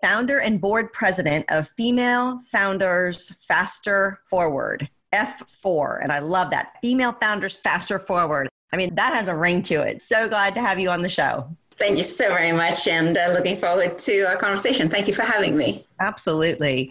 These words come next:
Speaker 1: June, before we kinda dive into what you're doing now, I like everybody to kinda go way back. What was your big dream? What do you think you'd be doing when you grew up?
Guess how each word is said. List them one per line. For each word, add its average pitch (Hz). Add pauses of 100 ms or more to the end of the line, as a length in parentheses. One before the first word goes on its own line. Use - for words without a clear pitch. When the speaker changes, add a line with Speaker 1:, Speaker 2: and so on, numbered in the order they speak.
(160)
Speaker 1:
June, 277
before 294
we 453
kinda 220
dive 190
into 185
what 170
you're 165
doing 165
now, 135
I 247
like -
everybody 185
to 160
kinda 160
go 151
way 180
back. -
What 285
was 453
your 339
big 180
dream? 147
What 254
do 320
you 269
think 247
you'd 190
be 175
doing 143
when 131
you 135
grew 135
up? 131